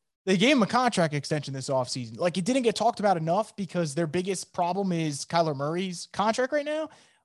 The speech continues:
but you extended him, and I agree, like, if they play poorly this year and they miss the playoffs, let's say,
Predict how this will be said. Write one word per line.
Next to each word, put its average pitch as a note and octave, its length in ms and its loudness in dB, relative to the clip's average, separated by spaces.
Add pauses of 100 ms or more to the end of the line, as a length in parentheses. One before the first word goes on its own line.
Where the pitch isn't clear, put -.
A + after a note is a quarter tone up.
but G#3+ 260 2
you G#3+ 120 4
extended B3+ 420 2
him, F3 140 -2
and F#3+ 100 -2
I C4 80 4
agree, A3 240 0
like, E3+ 200 -2 (280)
if G#3 140 -2
they D4+ 160 4
play C#4+ 260 4
poorly E3+ 560 2
this C#3+ 320 -2
year B2+ 220 -6
and D3 100 -4
they F3 80 2
miss F#3+ 160 2
the E3+ 80 -2
playoffs, D3 320 4
let's A#2 160 -12
say, G#2+ 180 -12